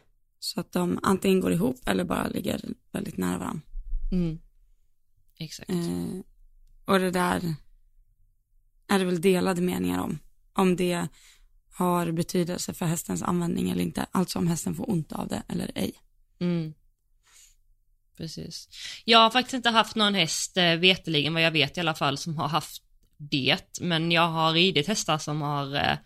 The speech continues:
Speaker 2: haft det. Och, eh, det enda jag vet om det är att, eh, det är väldigt viktigt ändå att rida hästarna, alltså hjälpa till att inte trycka ihop <laughs> kotorna genom att säga, hästen
Speaker 1: Mm.
Speaker 2: måste jobba med ryggen, gärna långt och,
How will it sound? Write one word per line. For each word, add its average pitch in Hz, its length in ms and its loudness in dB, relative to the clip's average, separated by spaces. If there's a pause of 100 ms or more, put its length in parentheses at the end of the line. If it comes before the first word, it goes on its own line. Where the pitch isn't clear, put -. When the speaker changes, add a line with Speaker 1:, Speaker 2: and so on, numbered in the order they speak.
(520)
Speaker 2:
haft - 400 -4 (160)
det. - 420 0 (200)
Och, - 500 -2
eh, 160 160 4
det 170 80 4
enda 180 380 4
jag 160 400 4
vet 147 480 -2
om 156 300 -2
det 143 300 0 (100)
är 147 300 4
att, - 480 -8
eh, 143 640 0
det 147 220 -2
är 151 40 0
väldigt 143 300 -2
viktigt 143 460 -6
ändå 143 420 -2
att - 320 -6
rida 151 240 0
hästarna, 143 580 -2 (480)
alltså 160 180 -2
hjälpa 160 320 4
till 160 400 2
att 156 260 -4
inte 151 220 -4
trycka 151 300 -2
ihop 156 240 -4
<laughs> - 120 8
kotorna 190 480 6
genom 165 340 4
att 156 60 -2
säga, 151 360 0
hästen 170 300 -2
Speaker 1:
Mm. 190 120 4
Speaker 2:
måste 180 120 -2
jobba 160 180 2
med 156 140 2
ryggen, 147 500 2 (400)
gärna 156 240 2
långt 147 400 0
och, 135 360 -4